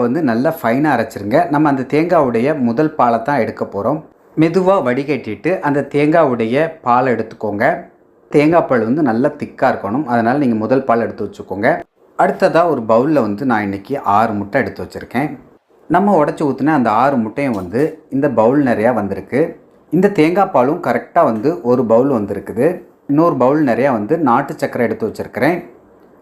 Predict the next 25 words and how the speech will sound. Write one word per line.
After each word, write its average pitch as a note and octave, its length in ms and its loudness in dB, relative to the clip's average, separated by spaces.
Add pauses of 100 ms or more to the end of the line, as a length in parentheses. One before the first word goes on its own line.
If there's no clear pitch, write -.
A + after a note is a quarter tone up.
(180)
பாருங்க, B2+ 300 0 (640)
மூணுமே E3+ 400 2 (340)
ஒரே C#3+ 160 4 (100)
அளவுல C3 380 0
இருக்குது. G#2 320 -4 (520)
அடுத்ததா D#3+ 360 2 (220)
பெரிய C3+ 300 -6
ஒரு A#2+ 160 -2
பவுல் A#2+ 240 2
எடுத்து A#2 220 -4
வச்சுட்டு A#2+ 300 -2 (480)
அதுல F3 260 2
வந்து C3+ 200 0
நம்ம C3 220 2
உடைச்சு A#2+ 260 -2
வச்ச B2+ 280 -2
முட்டையை B2 320 -2
சேர்த்துட்டு - 320 -4 (100)
நல்லா A#2+ 300 2
பீட் A#2+ 240 -2
பண்ணிக்கோங்க. G#2+ 380 0 (520)
இந்த E3+ 160 0
மாதிரி E3 220 2
பீட்டர் D3+ 320 2
இல்லைன்னா C3+ 220 2